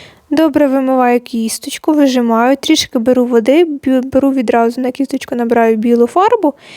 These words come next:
і починаю такими круговими рухами обмальовувати баночку, а потім далі додаючи, вже підмішуючи інші кольори.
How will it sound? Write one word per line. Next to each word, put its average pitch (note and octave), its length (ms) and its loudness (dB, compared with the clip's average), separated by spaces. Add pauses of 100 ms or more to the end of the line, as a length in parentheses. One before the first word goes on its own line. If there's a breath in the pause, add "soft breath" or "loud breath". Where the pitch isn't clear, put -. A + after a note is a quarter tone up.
(400 loud breath)
і D4 80 0
починаю D4+ 640 2
такими D4+ 500 0
круговими C4 760 0 (1080 loud breath)
рухами C#4 640 0 (1700 soft breath)
обмальовувати B3 960 2
баночку, D4+ 720 -2
а A3+ 100 0
потім C4+ 420 -2
далі C4 400 0
додаючи, A#3+ 840 -2 (800 soft breath)
вже B3+ 220 2
підмішуючи B3+ 640 0
інші B3 420 -2
кольори. A3+ 500 -2